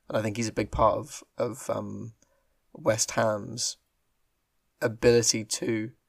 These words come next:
maintain pressure on teams, stay in the game, be physical. Um, I've gone for him as my, as my striker. I think what I would say, though, is that s-,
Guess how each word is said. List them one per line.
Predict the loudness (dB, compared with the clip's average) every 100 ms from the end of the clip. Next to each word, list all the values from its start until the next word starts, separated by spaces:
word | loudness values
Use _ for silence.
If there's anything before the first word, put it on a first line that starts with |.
| -6
maintain | -2 -2 -2 -4 -4
pressure | -4 -2 0
on | 0 -2
teams, | -2 -2 -2 -6 -8 _ _ -4
stay | 2 4 4
in | 2
the |
game, | -2 -2 -2 -6 -8 _ _ _ _
be | -2 0
physical. | 2 2 2 2 0 0 -6 _ _ _ _
Um, | -4 -2 -2 -4 -6
I've | -4 -4 -2
gone | -2
for | -2 -4
him | -2 -2 -6 -14 _ _ _ -6
as | -4 -4
my, | -4 -6
as | -6 -6
my | -4
striker. | 0 0 0 0
I | 2
think | 2 0 -6 -20 _ _ _ -20 -12
what | 6 8
I | 10
would | 6 4
say, | 4 4
though, | 4 4 2
is | -2 -2
that | 0 -2 -6 _ _ _ _ -12
s-, | -10